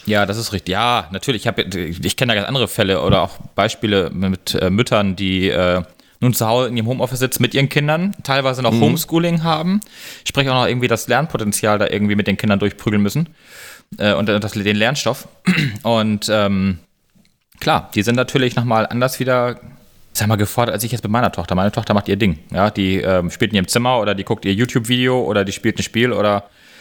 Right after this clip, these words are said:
Speaker 2: Weil wenn Elternteil da ist, dann Mama, Mama, Mama, Mama, Mama, Mama, Papa,
Speaker 1: Ja,
Speaker 2: Papa,
Speaker 1: hab ich gar
Speaker 2: Papa,
Speaker 1: nicht.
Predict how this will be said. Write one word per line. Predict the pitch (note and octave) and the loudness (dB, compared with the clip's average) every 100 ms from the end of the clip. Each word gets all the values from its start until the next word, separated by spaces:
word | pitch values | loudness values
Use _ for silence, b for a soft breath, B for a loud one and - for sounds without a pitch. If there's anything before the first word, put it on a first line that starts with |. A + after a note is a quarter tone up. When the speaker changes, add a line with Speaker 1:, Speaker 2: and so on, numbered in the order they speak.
| B B | B B
Speaker 2:
Weil | A2 A#2 B2 | 0 0 0
wenn | A#2+ | -2
Elternteil | - C3+ C#3 C3+ B2 A#2 | 0 0 2 0 2 2
da | A2 B2+ D3 | 2 0 0
ist, | - C3 | -2 0
dann | B2+ | 0
Mama, | D3+ D3 | 2 2
Mama, | C3+ A#2+ | 2 2
Mama, | A#2 C#3 A#2+ | 0 0 0
Mama, | A#2 A2 G2+ | 0 2 2
Mama, | A#2+ | 2
Mama, | F#2+ G2 D#3 G3+ | 2 2 0 0
Papa, | - | 2
Speaker 1:
Ja, | F#2+ | 2
Speaker 2:
Papa, | F#3+ F#3+ | 2 2
Speaker 1:
hab | |
ich | G#3 | 2
gar | G#3+ | 2
Speaker 2:
Papa, | |
Speaker 1:
nicht. | G#3+ | 2